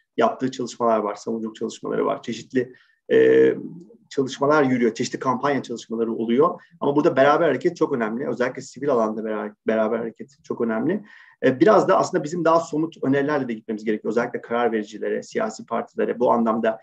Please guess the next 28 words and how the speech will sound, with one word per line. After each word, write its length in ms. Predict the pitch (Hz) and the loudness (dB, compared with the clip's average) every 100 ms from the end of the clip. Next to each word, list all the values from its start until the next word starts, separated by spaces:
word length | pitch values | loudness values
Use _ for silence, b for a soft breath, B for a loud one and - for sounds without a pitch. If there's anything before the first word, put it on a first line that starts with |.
| B | B
ya 60 | 135 | 0
da 80 | 123 | 2
medyaya, 440 | 131 135 120 113 | 2 4 4 2
kamuoyuna 600 | 131 143 147 135 131 131 _ _ | 2 4 6 4 0 -4 _ _
doğru 240 | 123 127 135 | -2 0 0
bilgilerle, 420 | 131 127 117 113 | 0 0 -2 -4
politika 380 | 135 131 - - | -6 -8 -2 0
önerileriyle 640 | 117 110 107 107 107 113 | 0 -2 -2 -4 -4 -4
ya 120 | 117 | -2
da 40 | 120 | -4
genel 380 | 113 120 156 143 | -2 -2 0 0
durumu 280 | 135 135 | 0 0
daha 220 | 120 135 143 | -2 -2 -2
iyi 120 | 120 | -4
anlatmamız 460 | 110 107 113 110 | -6 -8 -10 -12
gerekiyor 360 | 110 110 - 110 | -10 -12 -12 -10
diye 100 | 110 | -10
düşünüyorum. 260 | - 113 110 | -8 -8 -8
Çünkü 180 | 127 - | -10 -10
biz 140 | 131 | 0
bu 120 | 160 | 4
anlamda, 560 | 139 123 120 127 175 - B B - | 4 4 2 2 0 -2 B B -4
e, 220 | 127 120 | 0 0
sahada, 580 | 117 - 123 131 147 165 | -2 -4 0 2 4 2
kişi-, 260 | - - - | -2 -14 -6
sahadaki 360 | 123 127 135 | -4 -4 -6
kişiler 240 | - 143 151 | -10 -2 0
olarak 400 | 123 165 175 | 2 0 -2